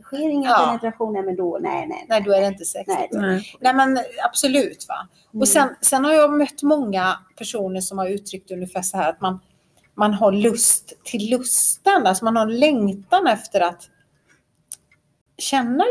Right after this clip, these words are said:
Speaker 2: lust igen.
Speaker 1: Mm.
Speaker 2: Men det kan ju vara olika saker i livet som gör att den är just nu på sparlåga.
Speaker 1: Mm.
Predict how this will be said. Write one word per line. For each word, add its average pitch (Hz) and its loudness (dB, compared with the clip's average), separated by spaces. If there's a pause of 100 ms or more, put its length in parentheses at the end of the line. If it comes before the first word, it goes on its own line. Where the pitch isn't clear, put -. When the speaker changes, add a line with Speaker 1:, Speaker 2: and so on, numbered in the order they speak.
Speaker 2:
lust - 0
igen. 233 -2
Speaker 1:
Mm. 226 -8
Speaker 2:
Men 226 -2
det 226 -4
kan 226 -4
ju 214 -6
vara 190 2 (180)
olika 185 -2
saker 180 -2
i 175 -6
livet 156 -6
som 147 -4 (120)
gör 143 0
att - -8 (240)
den 185 2
är 170 4
just 180 0
nu 180 -6
på 175 -8
sparlåga. 175 0 (200)
Speaker 1:
Mm. 208 0